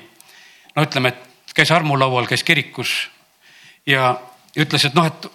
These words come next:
armulaual oldi koos, olid päästetud ja päästmata inimesed, ega vahet ei olnud, kõik, kes tulid, kõik said. Ja ütles, et noh, et, et kui sa said seal seda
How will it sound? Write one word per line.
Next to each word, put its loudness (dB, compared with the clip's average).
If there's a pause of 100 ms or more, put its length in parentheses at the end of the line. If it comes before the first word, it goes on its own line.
(380)
armulaual 4
oldi -2
koos, 0
olid 0
päästetud -2
ja 0
päästmata -2
inimesed, -2
ega -2
vahet -4
ei -2
olnud, -8
kõik, -8
kes -6
tulid, -4
kõik -8
said. -4 (680)
Ja 2
ütles, 0
et -2
noh, 4
et, -6 (720)
et -4
kui 4
sa 2
said 0
seal 2
seda 2